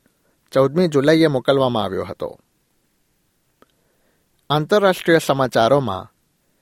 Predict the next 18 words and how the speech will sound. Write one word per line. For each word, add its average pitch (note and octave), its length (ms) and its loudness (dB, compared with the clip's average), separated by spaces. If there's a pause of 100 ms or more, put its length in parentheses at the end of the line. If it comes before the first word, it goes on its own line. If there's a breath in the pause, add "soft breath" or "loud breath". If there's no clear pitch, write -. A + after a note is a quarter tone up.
(400)
ઈરાકના F#3 500 0
નીનેવે D#3 560 0
પ્રાંતના C3 760 -4 (520)
હમદાનિયા E3 540 0
જિલ્લામાં C#3 540 -2 (100)
એક D3+ 240 -4
લગ્ન D3 420 -2 (160)
સમારંભમાં C3 560 0
લાગેલી A#2+ 540 -4
આગમાં B2 500 -6 (600)
ઓછામાં E3+ 440 0
ઓછા D3+ 280 0
સો C#3+ 240 0
લોકોના D3 400 0
મૃત્યુ B2+ 400 -4
થયા A2 300 -2
છે A2+ 180 -6
અને C3+ 480 -6